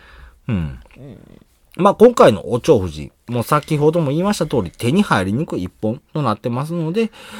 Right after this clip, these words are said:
Speaker 1: 主販店さん、ネット販売で見かけられた際は、ぜひとも手に取っていただければなと思って紹介とさせていただ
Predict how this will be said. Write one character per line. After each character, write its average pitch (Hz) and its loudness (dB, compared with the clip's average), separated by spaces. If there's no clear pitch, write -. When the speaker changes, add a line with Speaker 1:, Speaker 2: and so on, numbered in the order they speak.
Speaker 1:
主 - -2
販 107 0
店 104 -8
さ 90 -6
ん、 85 -6
ネ 82 -6
ッ - -12
ト 104 -4
販 202 0
売 143 0
で 85 -10
見 104 -6
か 90 -10
け 92 -6
ら 87 -4
れ 85 -6
た - -16
際 135 -4
は、 135 -2
ぜ 92 -6
ひ - -16
と 85 -10
も 71 -14
手 82 -10
に 92 -6
取 78 -10
っ - -20
て - -14
い 92 -8
た 104 -4
だ 101 -4
け 117 -2
れ 110 0
ば 117 -4
な 196 -2
と - -2
思 110 0
っ 110 -8
て - -6
紹 113 0
介 90 -8
と - -16
さ - -16
せ - -10
て - -14
い - -20
た - -20
だ - -18